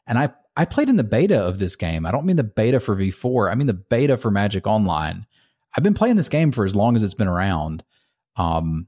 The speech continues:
I remember the little tables people used to sit at to draft digitally,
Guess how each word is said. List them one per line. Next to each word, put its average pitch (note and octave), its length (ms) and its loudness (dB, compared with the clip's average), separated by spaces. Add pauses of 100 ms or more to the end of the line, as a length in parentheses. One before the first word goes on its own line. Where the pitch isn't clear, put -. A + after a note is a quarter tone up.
I G2+ 80 -2
remember C3+ 300 4
the B2 80 4
little A2+ 180 2
tables A#2+ 540 0
people G2+ 260 -4
used G2 180 -4
to G#2 60 -6
sit - 160 -6
at F#2 180 0
to G2+ 60 -10
draft F2+ 420 -2
digitally, F2+ 680 -4